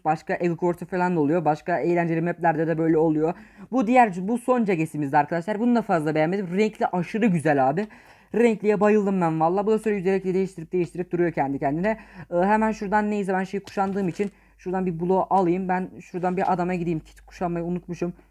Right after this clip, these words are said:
Ee, neyse, şuradan bir adama gideyim usta. Ben şuradan şu adama ben bir gitsem valla. Beni öldürürsem ne mutlu bana. Ö-, ölmeye çalışıyoruz usta. Usta, ölmeye çalışıyoruz. Olaya bakın.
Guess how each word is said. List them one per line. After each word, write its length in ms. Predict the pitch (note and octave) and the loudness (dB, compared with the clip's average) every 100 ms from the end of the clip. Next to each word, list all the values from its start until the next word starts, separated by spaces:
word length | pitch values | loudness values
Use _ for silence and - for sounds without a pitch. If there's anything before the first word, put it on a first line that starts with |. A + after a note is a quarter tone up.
| _ _ _ _ - | _ _ _ _ -4
Ee, 60 | C#3+ D3 D3+ | 0 2 2
neyse, 300 | F#3 F#3+ F#3 | 0 -2 -6
şuradan 300 | - F3 F3+ | -6 -6 -2
bir 160 | F#3 F3+ | 0 2
adama 220 | F3 F3 | 2 -2
gideyim 320 | E3 F3 D#3 | -4 -4 -4
usta. 220 | C3+ C3+ | -6 -6
Ben 140 | D3 E3+ | -4 -6
şuradan 400 | - - E3 D#3+ | -10 -14 -10 -10
şu 400 | - - - F3 | -14 -20 -10 -6
adama 280 | C#3 C#3 | -4 -4
ben 200 | D3 D3+ | -4 -4
bir 40 | D3+ | -4
gitsem 400 | D3 - D3 D3+ | -8 -10 -8 -4
valla. 340 | D#3+ A#2+ A#2+ - _ _ _ | -2 -2 -4 -6 _ _ _
Beni 160 | E3 D#3+ | -6 -2
öldürürsem 560 | E3+ E3 D#3 E3 D#3 D3+ D#3+ | 0 0 -2 -4 -8 -10 -8
ne 100 | E3+ | -4
mutlu 360 | D#3 C#3+ - C#3+ | -4 -4 -6 -2
bana. 320 | D3 C#3+ E3 - _ _ _ _ _ _ _ _ _ _ | 0 -2 -6 -12 _ _ _ _ _ _ _ _ _ _
Ö-, 200 | D#3 D#3+ - | -2 0 0
ölmeye 380 | E3 E3+ G#3 | 0 2 0
çalışıyoruz 540 | G#3+ F3+ D3+ D3+ C#3+ D#3 | 2 0 0 -2 -4 -6
usta. 400 | F3 E3 B2+ - | -6 -2 0 -2
Usta, 420 | A2+ E3+ E3+ - | -8 -8 -8 -4
ölmeye 360 | E3+ D#3 E3+ G3+ | 0 0 0 -2
çalışıyoruz. 460 | F#3+ D#3+ D#3+ F3+ F3+ | -2 -2 -2 -6 -4
Olaya 340 | E3 E3+ F#3+ | -4 -2 0
bakın. 260 | E3 - | -2 -4